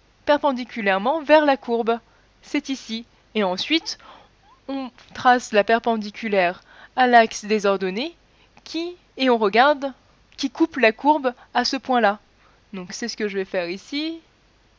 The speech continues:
Et on trouve que, au bout de huit jours, il reste vingt euros à Julie. On trouve bien le même résultat qu'on avait ici grâce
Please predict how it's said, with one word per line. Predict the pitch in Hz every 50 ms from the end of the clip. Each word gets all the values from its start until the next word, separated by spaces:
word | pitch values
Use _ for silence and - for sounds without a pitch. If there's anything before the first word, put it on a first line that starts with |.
| _ _ _ _ _ _ _ _ _ _ _ _ _ _ _ _ _ _ _ _ _ _ _ _ _ _ _ _ _ _ _
Et | 294 294 277
on | 240 208 202
trouve | - - 240 254 277 294 269 -
que, | - - 240 240 247 - - - _ _
au | 285 320
bout | 302 311 311 277
de | 247
huit | 240 220 202 208 214
jours, | 196 180 196 202 226 247 - - - -
il | 233 220
reste | 214 202 208 202 226 - - _ - - _ _ _ _ _ _ _
vingt | 240 233 226 277 277 277 269 254
euros | 233 220 190 190 196 214 226 - _ _ _
à | 233 226 226
Julie. | 202 202 220 196 180 180 196 - _ _ _ _ _ - - - _
On | 226 220
trouve | 214 - - 240 214
bien | 214 254 254
le | 240 214
même | 196 214 247 254 269
résultat | 269 247 233 214 220 226 214 247 233
qu'on | 226 - 214 190
avait | 185 185 175 175 180
ici | 170 190 - - - 254 277 - - - - - _ _
grâce | 226 202 208 214 226 254 240 - -